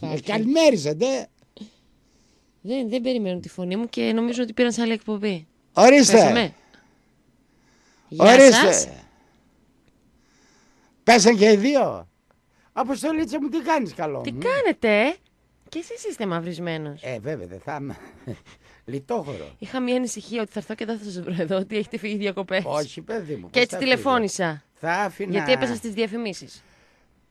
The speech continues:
Speaker 2: Πότε π-, τηλεφω-, π-, πήρες
Speaker 1: Αυτό
Speaker 2: εδώ;
Speaker 1: το έχει κρατήσει
Speaker 2: Δεν μου είπε
Speaker 1: μυστικό ο
Speaker 2: κανείς
Speaker 1: Σωτήρης. Του
Speaker 2: τίποτα,
Speaker 1: είπα, του είπα ότι θα είναι
Speaker 2: φίλε.
Speaker 1: έκπληξη.
Speaker 2: Να φωνάξουν τα παιδάκια εδώ, να, να κάνουν, να, να σε υποδεχτούμε, να έχουμε μια τούρτα, ένα κεράκι.
Speaker 1: Ε, δεν
Speaker 2: Πώς πέρασες στο,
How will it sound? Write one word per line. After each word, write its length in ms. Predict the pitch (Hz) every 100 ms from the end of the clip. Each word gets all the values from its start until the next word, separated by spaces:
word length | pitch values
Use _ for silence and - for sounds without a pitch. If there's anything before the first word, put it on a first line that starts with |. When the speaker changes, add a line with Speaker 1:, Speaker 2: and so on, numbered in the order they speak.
| _ -
Speaker 2:
Πότε 280 | 247 -
π-, 100 | 107 - - _
τηλεφω-, 320 | 98 95 82 87
π-, 260 | 110 -
πήρες 260 | - 156 -
Speaker 1:
Αυτό 180 | 202 156
Speaker 2:
εδώ; 180 | 185 131
Speaker 1:
το 80 |
έχει 200 | 208 233
κρατήσει 340 | - 247 214 269
Speaker 2:
Δεν 80 | 247
μου 60 | 175
είπε 180 | 170 220
Speaker 1:
μυστικό 120 | 214
ο 20 |
Speaker 2:
κανείς 160 | 190 127
Speaker 1:
Σωτήρης. 400 | 147 165 165 -
Του 100 | -
Speaker 2:
τίποτα, 360 | 190 220 214 196
Speaker 1:
είπα, 120 | 214
του 60 |
είπα 160 | 233 233
ότι 140 | 220 202
θα 140 | 240
είναι 120 | 233
Speaker 2:
φίλε. 140 | 233 214
Speaker 1:
έκπληξη. 500 | - 175 - - - _
Speaker 2:
Να 180 | 156 147
φωνάξουν 540 | 147 143 160 127 139
τα 120 | 127
παιδάκια 560 | 107 113 123 143 110 110
εδώ, 360 | 110 131 127 120
να, 180 | 110 107 104 101 98 95
να 180 | 92 92
κάνουν, 440 | - 135 131 113 107
να, 240 | 107 104
να 160 | 110 120
σε 160 | -
υποδεχτούμε, 800 | 127 104 120 107 _ 156 175 131
να 160 | 120 139
έχουμε 260 | 139 135
μια 300 | 123 151 147 -
τούρτα, 320 | 175 185 180
ένα 160 | 165 151
κεράκι. 680 | - 123 131 185 175 175 175
Speaker 1:
Ε, 40 | - 247 269 269 233 285 302 - _ _
δεν 100 | 190
Speaker 2:
Πώς 240 | 233 247 -
πέρασες 500 | 269 247 190 180 -
στο, 1120 | 165 151 143 135 127 123 117 113 110 107 107